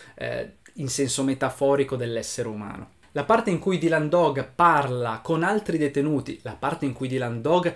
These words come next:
scala al punto la vetta per poter parlare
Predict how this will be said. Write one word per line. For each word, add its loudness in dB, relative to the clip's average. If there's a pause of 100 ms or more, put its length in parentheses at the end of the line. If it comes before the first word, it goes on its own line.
(120)
scala 2
al -4
punto -2
la 2
vetta 0
per -2
poter 2
parlare 4